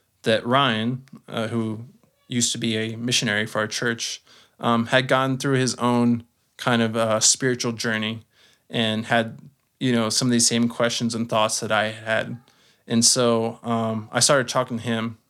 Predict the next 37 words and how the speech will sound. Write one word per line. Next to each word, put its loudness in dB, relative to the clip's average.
and -6
he 0
started, -2
uh, 2
recommending 2
books 0
to -2
me, -2
and -6
we -8
started -4
talking -4
about -4
things. -4
And 4
I 4
also 2
started, 2
um, -2
finding 2
a -4
lot 2
of -6
people -2
on 2
the 4
internet 2
who -2
had 4
been 2
going 2
through -4
the 0
same 0
process. 0
You -4
know, -4